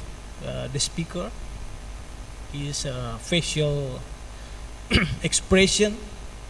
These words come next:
his eyes, and <clears throat>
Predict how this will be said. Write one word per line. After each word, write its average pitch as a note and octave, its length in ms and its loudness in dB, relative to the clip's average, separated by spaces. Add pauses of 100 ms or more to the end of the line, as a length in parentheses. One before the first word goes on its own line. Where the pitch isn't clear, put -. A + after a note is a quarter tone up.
his D3 240 0
eyes, F3 500 2 (1400)
and D3 380 2 (100)
<clears throat> G3+ 180 0